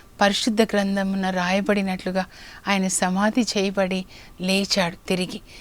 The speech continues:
లేచిన తర్వాత పేతురుకి, అపోస్తులకి కనిపించాడు. ఒకేసారి ఐదు వందల మంది కనిపించాడు. తర్వాత అకాలమందు జన్మించినట్లున్న నాకు కూడా కనపడ్డాడు. ఆ, నేను,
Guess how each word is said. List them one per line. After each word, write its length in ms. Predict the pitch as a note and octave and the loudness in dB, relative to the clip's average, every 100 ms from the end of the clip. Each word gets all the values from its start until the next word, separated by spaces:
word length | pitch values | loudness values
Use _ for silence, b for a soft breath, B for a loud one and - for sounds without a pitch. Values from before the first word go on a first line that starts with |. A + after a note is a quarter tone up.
| B - | B 0
లేచిన 440 | G3+ A3+ - G#3+ | 4 4 4 0
తర్వాత 640 | F#3+ F#3 F3+ F#3 F#3+ F#3 E3+ B B - - | 0 -2 0 -2 -2 -4 -6 B B -4 4
పేతురుకి, 540 | G3 F#3+ F#3+ F#3+ G3+ | 4 4 2 2 0
అపోస్తులకి 680 | F#3 F3+ G3+ G#3 - G#3 A3+ | 0 0 0 0 0 -2 0
కనిపించాడు. 720 | G#3 F#3+ F3+ F#3 F3+ F#3 F3 B B B - - - | 0 -2 -4 -4 -4 -4 -4 B B B -20 -14 -10
ఒకేసారి 680 | G#3 B3+ B3+ - G3 F#3 E3 - | 2 6 6 6 2 2 -4 0
ఐదు 260 | F#3+ G3+ A3+ | 4 4 4
వందల 360 | G3+ F#3 F#3+ F#3 | 2 2 0 -2
మంది 280 | F3+ F#3 | -2 -4
కనిపించాడు. 720 | F#3 - F#3 F#3 F#3 - F3 - B B B - | -4 -4 -4 -2 -2 0 -2 -4 B B B 0
తర్వాత 680 | G3+ F#3+ G3 G#3+ - F#3 F#3 B B B - G3 | 2 4 4 2 4 2 2 B B B -6 -4
అకాలమందు 880 | F#3 G3+ G#3+ A#3+ B3+ A#3+ A3 G#3+ G#3 | 2 4 6 8 8 6 6 4 2
జన్మించినట్లున్న 1200 | - F#3 F#3+ G3 G3 G#3 G3 - G3+ G3 F#3 F#3 B B B - | 0 0 2 0 -2 -2 -2 0 0 2 0 -2 B B B 2
నాకు 400 | G#3 G3 A3 - | 4 6 4 2
కూడా 260 | B3+ A#3+ A#3 | 2 4 2
కనపడ్డాడు. 760 | - F#3+ F#3+ G3 F#3 G3 - - - b b b b - G3 | 2 0 0 -2 0 -4 -4 -14 -20 b b b b -8 0
ఆ, 200 | A3+ A#3+ B B B - - | 2 2 B B B -20 -4
నేను, 440 | G3 G3 F#3+ F3+ | 0 2 2 -2